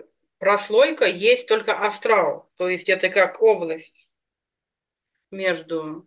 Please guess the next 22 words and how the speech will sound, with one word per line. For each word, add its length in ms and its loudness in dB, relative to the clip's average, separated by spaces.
материальным 680 -2
миром 400 -12
и, 80 -12
и, 460 -12
и 60 -10
миром 300 0
невоплощенных 720 0
духов, 380 -12
вы 160 -16
говорите. 540 -8
То 80 -2
есть 300 -2
мы 200 2
находимся 680 0
в 60 -2
астрале, 400 -2
ну, 80 -6
и 100 -6
вы 160 -2
находитесь 520 -2
в 40 -6
астрале, 540 -6